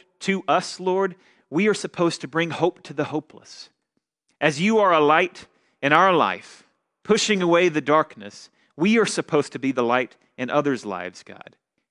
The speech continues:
Father, I ask that today that we would simply be your people, that we would strive to be little Christs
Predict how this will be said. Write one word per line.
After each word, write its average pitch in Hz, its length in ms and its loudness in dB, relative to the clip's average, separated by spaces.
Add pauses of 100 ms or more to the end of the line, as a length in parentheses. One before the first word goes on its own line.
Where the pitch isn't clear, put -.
(1500)
Father, 202 300 4
I 220 100 4
ask 214 260 2
that 185 120 -6
today 156 360 2
that 135 180 0
we 175 200 0
would 175 260 0
simply 208 520 -2
be 175 400 -4
your 160 260 2
people, - 480 -6 (960)
that 143 120 2
we 196 120 4
would 185 160 2
strive 190 680 2
to 147 100 -12
be 151 140 0
little 175 260 2
Christs - 720 -6